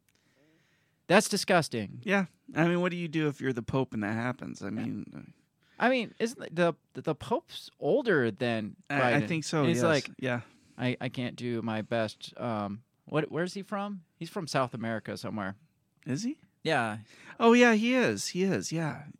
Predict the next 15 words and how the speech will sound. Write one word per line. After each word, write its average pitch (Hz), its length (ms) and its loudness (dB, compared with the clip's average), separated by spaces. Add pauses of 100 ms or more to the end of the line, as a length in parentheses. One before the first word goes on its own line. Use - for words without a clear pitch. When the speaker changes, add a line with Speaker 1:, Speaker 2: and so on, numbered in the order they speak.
(100)
Speaker 2:
I, 135 200 -2
is, 123 260 -4
is, 127 320 0
I 135 60 2
think 165 140 -2
he's 160 100 -4
from 127 160 -4
Argentina. 120 540 -4
Speaker 1:
Yes, 123 440 0
that's 131 240 0
it. 110 220 0
So 123 160 0
I 123 80 2
can't 117 240 -4
do 107 280 -6